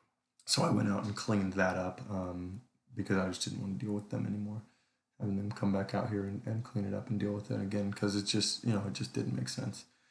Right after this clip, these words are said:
I'm just over it. So, um, so those are my big accomplishments today. And, and then I was just kind of,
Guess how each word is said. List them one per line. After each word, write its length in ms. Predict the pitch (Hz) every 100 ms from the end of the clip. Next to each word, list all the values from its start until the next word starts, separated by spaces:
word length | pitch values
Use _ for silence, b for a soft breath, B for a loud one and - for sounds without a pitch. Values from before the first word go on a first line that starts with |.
| _ _ _
I'm 80 | 117
just 180 | 101 104
over 240 | 101 -
it. 120 | 101 -
So, 560 | - 120 113 113 110
um, 540 | 113 110 107 104 104 - _ _ _ _ _ _ _ -
so 140 | 123
those 140 | 117 135
are 20 |
my 80 | 131
big 200 | 107 110
accomplishments 800 | 101 110 123 123 104 - - -
today. 200 | - -
And, 160 | 107 101
and 160 | 104 104
then 80 |
I 100 | 107
was 140 | 104 101
just 260 | 104 101 - _ _
kind 140 | - 107
of, 240 | 101 -